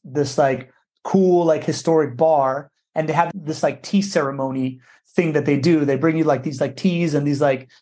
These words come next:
things. And we ended up, it was like, what, Robert, like, maybe, like, fifteen people. And we ordered these, like, big things of tea and all shared them. And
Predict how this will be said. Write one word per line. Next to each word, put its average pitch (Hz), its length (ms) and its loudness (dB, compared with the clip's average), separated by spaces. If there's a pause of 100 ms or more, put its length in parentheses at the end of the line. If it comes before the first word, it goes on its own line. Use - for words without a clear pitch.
(220)
things. 160 500 0
And 151 320 0
we 156 220 0
ended 180 240 2
up, 165 260 -2
it 170 80 -4
was 165 140 -2
like, 160 140 -2
what, 185 260 -2
Robert, 165 240 0
like, 147 180 -2
maybe, 180 160 -6
like, 165 180 -4
fifteen 196 320 0
people. 208 520 -4 (320)
And 165 120 2
we 165 140 4
ordered 180 220 4
these, 170 180 -2
like, 147 220 0
big 180 220 0
things 180 260 -2
of 160 160 -2
tea 190 420 0
and 147 160 -2
all 156 300 4
shared 170 340 0
them. 180 220 -2
And 147 300 -12